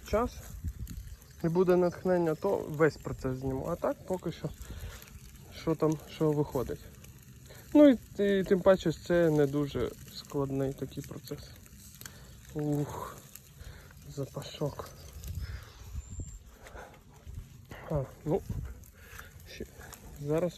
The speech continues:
покажу, як... а, ну там вже результат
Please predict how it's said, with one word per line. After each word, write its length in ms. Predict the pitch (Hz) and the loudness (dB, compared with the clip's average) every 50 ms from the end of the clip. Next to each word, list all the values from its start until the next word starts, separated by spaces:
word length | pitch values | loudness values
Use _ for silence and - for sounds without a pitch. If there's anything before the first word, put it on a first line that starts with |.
| - - | -10 -10
покажу, 420 | - 139 - 143 135 135 151 180 180 - - - - - - - - - - - - - - - - - - - - - - - - 131 | -10 -6 -4 -4 -2 -2 -2 -2 -4 -6 -14 -20 -20 -20 -20 -20 -20 -20 -20 -20 -20 -20 -20 -20 -20 -20 -20 -18 -18 -20 -20 -16 -10 -4
як... 160 | 139 143 - - - - - - - - - - - - - - - - - | -4 -4 -4 -4 -10 -14 -14 -14 -16 -18 -18 -18 -20 -20 -20 -20 -16 -10 -6
а, 120 | 139 131 | -4 -2
ну 200 | 120 127 156 190 | 0 0 0 0
там 240 | 180 - 185 165 156 | 0 0 2 2 2
вже 220 | 139 131 139 143 | 4 6 6 6
результат 440 | 143 147 139 135 123 113 - 107 107 | 6 4 2 0 -4 -4 -6 -8 -8